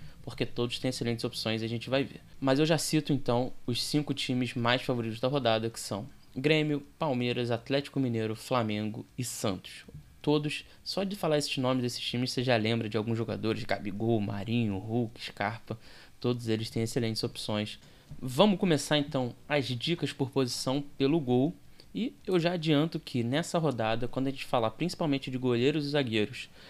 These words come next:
mas também um pouco de lateral, a gente vai falar de economia de cartoletas. Porque, por exemplo, você vê o time do Stats que tem cento e dezenove cartoletas, não vai ter dinheiro pra escalar todo mundo. Então, a gente fala muito em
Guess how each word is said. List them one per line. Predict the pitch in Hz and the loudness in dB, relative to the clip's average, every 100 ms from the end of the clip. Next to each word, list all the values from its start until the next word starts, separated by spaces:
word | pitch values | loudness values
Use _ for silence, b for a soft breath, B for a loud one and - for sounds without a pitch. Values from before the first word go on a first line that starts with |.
| B - | B -2
mas | 113 | 0
também | - 123 | 2 2
um | 151 | 2
pouco | - 127 135 | 2 2 2
de | 139 | 4
lateral, | 135 156 123 120 127 b b - | 4 6 6 6 4 b b -10
a | 110 | -8
gente | 110 | -4
vai | 131 | -4
falar | - 117 | 2 2
de | 123 | 2
economia | 131 147 143 131 | 0 2 2 2
de | 127 | 0
cartoletas. | - 131 165 120 92 - | -2 0 2 2 0 -6
Porque, | - 127 | -6 -6
por | 113 143 | -2 0
exemplo, | 135 110 98 | 2 0 -4
você | - 113 | -4 -2
vê | 123 | -2
o | |
time | - 123 | -2 -4
do | 117 | -4
Stats | - 113 104 | -2 -2 -2
que | - | -6
tem | 104 107 | -6 -4
cento | - 131 139 | 0 0 0
e | |
dezenove | 120 113 110 113 | 0 0 0 -2
cartoletas, | 113 113 117 135 - B B B B - | -4 -2 -2 -2 -6 B B B B -2
não | 110 123 | 2 4
vai | 135 | 4
ter | 135 | 2
dinheiro | 127 123 120 | 2 2 4
pra | 123 | 0
escalar | - 123 120 | 2 2 2
todo | 131 143 | 0 0
mundo. | 131 117 123 123 B B - | 2 0 -2 -6 B B -12
Então, | 113 - 113 120 B B - | -10 0 2 2 B B -4
a | |
gente | 107 113 | -2 -2
fala | - 120 117 | 4 4 4
muito | 110 120 120 | 0 -2 -2
em | 120 | -2